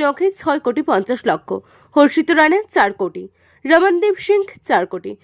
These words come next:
কুইন্টন ডিকক তিন কোটি ষাট লক্ষ, অঙ্ক কৃষ গুরুবংশী তিন কোটি, স্পেন্সার জনসন দু কোটি আশি লক্ষ, রহমানুল্লাহ গুরবাজ দুই কোটি, মঈন আলী দু কোটি, বৈভব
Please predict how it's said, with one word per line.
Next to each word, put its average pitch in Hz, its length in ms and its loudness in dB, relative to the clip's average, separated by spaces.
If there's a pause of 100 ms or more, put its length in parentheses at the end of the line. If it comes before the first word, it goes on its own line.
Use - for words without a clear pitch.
(240)
কুইন্টন 311 420 0
ডিকক 381 480 2 (160)
তিন 370 180 8
কোটি 285 300 -4
ষাট 269 360 -2
লক্ষ, 170 280 -6 (520)
অঙ্ক 349 340 4
কৃষ 359 260 2 (360)
গুরুবংশী 196 600 2 (160)
তিন 254 160 -2
কোটি, 180 320 -4 (420)
স্পেন্সার 359 640 4 (300)
জনসন 196 500 0 (320)
দু 370 120 8
কোটি 381 280 0 (100)
আশি - 220 -2
লক্ষ, 196 260 -6
রহমানুল্লাহ 370 840 2
গুরবাজ 185 600 -2
দুই 254 140 -2
কোটি, 180 340 -4 (380)
মঈন 311 280 6
আলী 190 280 0 (160)
দু 240 100 -8
কোটি, 185 300 -4 (680)
বৈভব 370 380 6